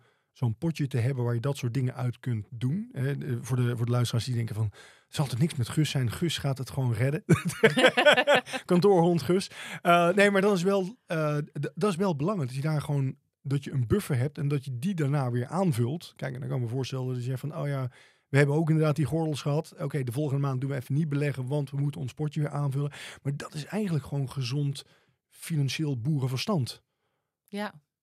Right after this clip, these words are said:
Speaker 2: maar mensen maken het heel ingewikkeld.
Speaker 1: Ja.
Speaker 2: Het hoeft helemaal niet ingewikkeld te zijn.
Speaker 1: Nee, nee. Ja,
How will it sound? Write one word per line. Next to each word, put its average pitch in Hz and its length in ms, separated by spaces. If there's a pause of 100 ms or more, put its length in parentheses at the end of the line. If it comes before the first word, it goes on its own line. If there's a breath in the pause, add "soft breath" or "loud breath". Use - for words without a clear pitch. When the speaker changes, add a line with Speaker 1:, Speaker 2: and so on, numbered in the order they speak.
(400)
Speaker 2:
maar 190 100
mensen 202 400
maken 226 480
het 196 160
heel 190 160
ingewikkeld. 180 800
Speaker 1:
Ja. 180 120
Speaker 2:
Het 160 100
hoeft 220 200
helemaal 220 440
niet 220 180
ingewikkeld 190 520
te 190 100
zijn. 185 400 (160)
Speaker 1:
Nee, - 280 (220)
nee. 143 300 (180)
Ja, 165 160